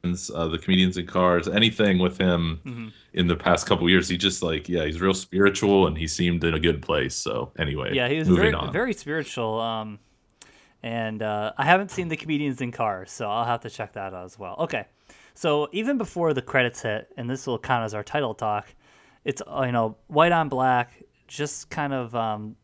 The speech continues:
Speaker 2: the, the voice of Hank Kingsley, played by Jeffrey Tambor, in a very famous role, which I don't believe he won any Emmys for somehow, but he kill-,
Speaker 1: Damn.
Speaker 2: he kills it every season. And, uh, especially the last one, he has a, an epic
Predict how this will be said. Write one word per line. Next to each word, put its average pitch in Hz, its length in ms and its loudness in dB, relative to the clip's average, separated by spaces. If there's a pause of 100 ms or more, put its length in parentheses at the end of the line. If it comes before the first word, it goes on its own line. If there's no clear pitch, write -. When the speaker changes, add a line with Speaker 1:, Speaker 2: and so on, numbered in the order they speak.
Speaker 2:
the, 117 520 -2
the 123 100 -2
voice 131 480 2
of 117 160 -4
Hank 135 420 -2
Kingsley, 117 680 -6
played 113 260 -6
by 110 160 -6
Jeffrey 120 340 -6
Tambor, 107 640 -8
in 113 60 -16
a 107 60 -14
very 117 280 -4
famous 110 440 -8
role, 98 300 -10 (320)
which 123 160 -8
I 131 120 -4
don't 156 360 -4 (100)
believe 151 500 -8
he 139 180 -6
won 123 340 -4
any 117 320 -10
Emmys 151 380 -10
for 170 220 -8
somehow, 175 540 -8 (280)
but 123 140 -6
he 113 180 -10
kill-, 185 400 4
Speaker 1:
Damn. - 260 -6
Speaker 2:
he 165 100 -2
kills 139 340 -2
it 120 80 -6
every 110 200 -6
season. 104 440 -12 (600)
And, 131 440 -2
uh, 113 340 -2
especially 123 440 -4
the 104 100 -6
last 104 320 -4
one, 107 120 -10
he 107 60 -10
has 113 240 -4
a, 107 100 -14 (360)
an 139 200 -2
epic 131 340 -2